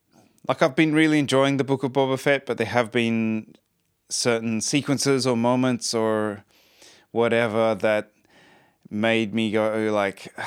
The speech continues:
<sighs> "This is not, it's not whisking me away on a wing and a prayer." I'm sorry, it's, it's, it's not re-, it's not. And, um, it, I felt a bit like, I,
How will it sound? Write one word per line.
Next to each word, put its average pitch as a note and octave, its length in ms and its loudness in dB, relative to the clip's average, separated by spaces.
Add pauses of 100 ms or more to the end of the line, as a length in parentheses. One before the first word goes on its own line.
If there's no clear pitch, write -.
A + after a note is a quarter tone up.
(160)
<sighs> - 320 -14
"This C#3 200 -10
is C3 160 -10
not, C3+ 440 -4 (580)
it's - 200 -10
not G3 260 -2
whisking A3 560 0
me G#3 140 2
away A#2+ 640 0 (800)
on B2 340 0
a A#2+ 180 2
wing C#3+ 220 2
and C3+ 100 2
a B2+ 40 0
prayer." G#2 400 0
I'm A2 120 -2
sorry, A2 380 0
it's, G2+ 320 -10
it's, G2+ 680 -16
it's - 160 -12
not G#2+ 180 -4
re-, F#2 260 -10
it's - 160 -10
not. F2 260 -8
And, A2 320 -2 (420)
um, A2 680 0 (1600)
it, - 320 -8 (560)
I B2 100 0
felt B2+ 300 0
a A2+ 40 -4
bit A#2 220 -2
like, G#2+ 460 -4 (1700)
I, A2+ 180 -2